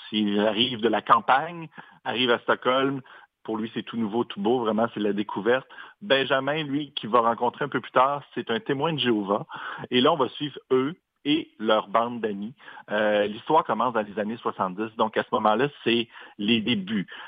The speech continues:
Euh, à, encore être caché, les lieux de rencontre clandestins, les bars clandestins, les, les, les, les espèces de codes qu'il y avait à ce moment-là dans le, dans les communautés pour arriver à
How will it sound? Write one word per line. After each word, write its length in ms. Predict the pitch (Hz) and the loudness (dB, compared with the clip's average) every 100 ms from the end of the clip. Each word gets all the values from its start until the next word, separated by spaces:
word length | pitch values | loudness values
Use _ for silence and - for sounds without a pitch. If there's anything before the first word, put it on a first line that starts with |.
| - | -2
Euh, 380 | 107 104 104 104 | 2 4 4 4
à, 400 | 104 101 104 98 | 2 2 2 0
encore 280 | 107 - 113 | -2 0 2
être 140 | 113 - | 2 0
caché, 520 | 120 107 - 123 90 | -2 2 2 2 -2
les 160 | 85 95 | -2 -4
lieux 200 | 95 110 | 0 0
de 60 | 104 | 2
rencontre 460 | 107 101 113 113 | 0 2 0 -2
clandestins, 680 | - 110 107 107 - 123 101 | 0 2 2 0 -2 -2 -2
les 140 | 90 90 | -2 -4
bars 340 | 90 117 117 | 2 4 4
clandestins, 640 | - 113 107 110 - - 120 | 0 -4 -2 -4 -4 0 0
les, 600 | 101 101 98 98 98 98 | 0 -6 -8 -8 -6 -2
les, 160 | 104 | 0
les, 160 | 101 101 | 0 0
les 280 | 101 98 104 | 2 2 0
espèces 280 | - 117 | 2 0
de 120 | 98 110 - | 0 -2 0
codes 320 | 156 113 104 - | 2 2 0 -4
qu'il 140 | - | -4
y 40 | 98 | 0
avait 140 | 110 | 2
à 120 | 104 - | 2 0
ce 40 | 107 | -4
moment-là 440 | 107 107 107 113 | 0 0 2 0
dans 140 | 107 101 | 0 -2
le, 320 | 98 98 98 | -2 -4 -4
dans 80 | 95 | -4
les 100 | 95 | -2
communautés 680 | 113 113 131 131 160 120 | 0 2 2 2 0 0
pour 180 | 92 104 | -2 -2
arriver 220 | 98 107 | -2 2
à 80 | 113 | 0